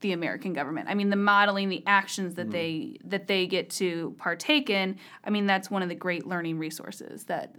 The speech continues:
Speaker 1: that they have through this.
Speaker 2: Well, I like the way you said that, Sadie. And, and so could you build on that and talk about how this fits into Mount Vernon's overall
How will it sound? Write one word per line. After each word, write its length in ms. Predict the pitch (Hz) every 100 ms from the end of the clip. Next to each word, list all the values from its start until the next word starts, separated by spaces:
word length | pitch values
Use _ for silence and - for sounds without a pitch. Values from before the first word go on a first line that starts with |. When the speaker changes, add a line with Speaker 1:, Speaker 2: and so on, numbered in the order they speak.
| -
Speaker 1:
that 160 | 175 175
they 100 | 170
have 280 | 175 -
through 180 | - -
this. 460 | - - - - -
Speaker 2:
Well, 140 | 160
I 40 | 165
like 120 | 170
the 80 | 151
way 100 | 131
you 180 | 127 113
said 160 | 143
that, 240 | 123 110 -
Sadie. 320 | 123 113 117
And, 120 | 123
and 280 | 139 139 139
so 120 | -
could 140 | 143 147
you 80 | 156
build 180 | 175
on 80 | 160
that 140 | 147 139
and 100 | 131
talk 220 | 131 127
about 200 | 127 123
how 220 | - 147 139
this 180 | 131
fits 300 | - 127 123
into 300 | 117 113 113 113
Mount 240 | 113 117
Vernon's 360 | 113 123 120 110
overall 640 | 117 113 107 104 98 107